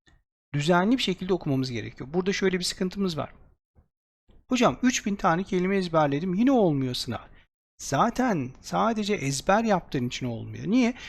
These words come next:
Çünkü metinde geçen tüm kelimelerin anlamını biliyorsun ama metni anlamıyorsun. Kelime sorusundaki seçeneklerdeki tüm kelimelerin anlamını biliyorsun. Sorudaki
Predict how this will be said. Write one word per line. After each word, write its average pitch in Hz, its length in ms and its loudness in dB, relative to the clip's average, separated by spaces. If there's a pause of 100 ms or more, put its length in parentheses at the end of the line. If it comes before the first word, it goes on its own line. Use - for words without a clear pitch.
(140)
Çünkü 240 300 0
metinde 190 440 0
geçen 165 320 -2
tüm 190 180 -2
kelimelerin 151 440 0
anlamını 170 420 0
biliyorsun 147 320 -6
ama 185 100 0
metni 180 280 0
anlamıyorsun. 127 540 -2 (320)
Kelime 220 280 4
sorusundaki 180 460 -2
seçeneklerdeki 180 840 0
tüm 190 200 -4
kelimelerin 160 460 0
anlamını 151 440 0
biliyorsun. 170 440 -2 (200)
Sorudaki 185 680 0